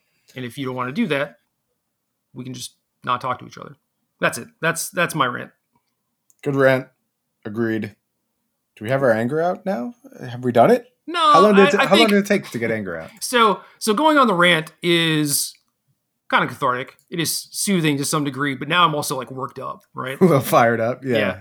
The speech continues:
Speaker 2: Yeah, I feel that.
Speaker 1: It's like, uh, give me another thing to rant about. Okay, so last thing, which is honestly whatever.
Speaker 2: This
Speaker 1: It's
Speaker 2: is almost irrelevant, but
Speaker 1: Yeah,
Speaker 2: yes, we can rant
Speaker 1: completely
Speaker 2: about this
Speaker 1: irrelevant.
Speaker 2: quickly.
Speaker 1: So, uh, Explorer started on Magic Arena, and it is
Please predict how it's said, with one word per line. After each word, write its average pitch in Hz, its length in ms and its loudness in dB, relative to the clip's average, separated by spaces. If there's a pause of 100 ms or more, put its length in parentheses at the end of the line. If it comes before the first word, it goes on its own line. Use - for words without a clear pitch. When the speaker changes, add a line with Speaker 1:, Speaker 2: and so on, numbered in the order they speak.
Speaker 2:
Yeah, 113 160 -2
I 113 40 -4
feel 110 240 -8
that. 92 240 -12 (120)
Speaker 1:
It's 190 120 -8
like, 220 160 2
uh, 202 140 2
give 214 140 0
me 233 60 4
another 190 240 2
thing 170 160 0
to 143 60 0
rant 139 240 -4
about. 127 240 -4
Okay, 151 180 -2
so 143 140 -8
last 262 340 0
thing, 147 420 -2 (300)
which 170 160 -4
is 180 80 -4
honestly 165 560 2 (360)
whatever. 156 520 2
Speaker 2:
This 160 180 6
Speaker 1:
It's 143 200 4
Speaker 2:
is - 140 -8
almost 180 420 6
irrelevant, 107 520 2
but 131 120 0
Speaker 1:
Yeah, 131 60 4
Speaker 2:
yes, 110 140 0
we 127 60 -2
can - 100 0
rant 208 140 2
Speaker 1:
completely 165 80 0
Speaker 2:
about 135 240 -2
this - 80 -6
Speaker 1:
irrelevant. 95 160 -12
Speaker 2:
quickly. 185 300 2 (200)
Speaker 1:
So, 151 60 0
uh, 160 160 4
Explorer 190 680 2 (200)
started 151 580 2
on 139 600 0 (260)
Magic 151 260 -2
Arena, 135 360 -4 (320)
and 139 420 -2
it 156 200 -8
is 143 580 -2